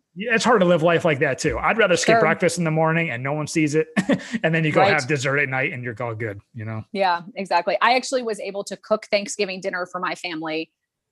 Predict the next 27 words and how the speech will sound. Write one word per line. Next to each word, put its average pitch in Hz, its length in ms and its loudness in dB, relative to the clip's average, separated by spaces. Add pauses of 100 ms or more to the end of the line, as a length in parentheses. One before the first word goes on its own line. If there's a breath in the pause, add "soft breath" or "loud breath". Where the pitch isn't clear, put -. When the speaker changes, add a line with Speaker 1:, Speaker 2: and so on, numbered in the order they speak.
(200)
Speaker 2:
while 185 240 4
doing 190 240 4
intermittent 175 380 -4
fasting. 170 580 -2
And 185 120 -4
I 185 100 2
didn't 247 200 2
eat 226 140 -6
till 185 140 -2
four 180 180 0
o'clock 180 300 -2
that - 160 -6
day. 151 180 -4
I 127 80 -4
didn't 170 220 -12
lick 165 140 -8
my - 100 -6
finger 226 320 0
once. 220 380 0
I - 40 -4
had 180 160 -4
my - 120 -8
husband 180 320 -4
do 185 100 0
the 180 80 -6
taste 196 260 0
testing, 190 460 -2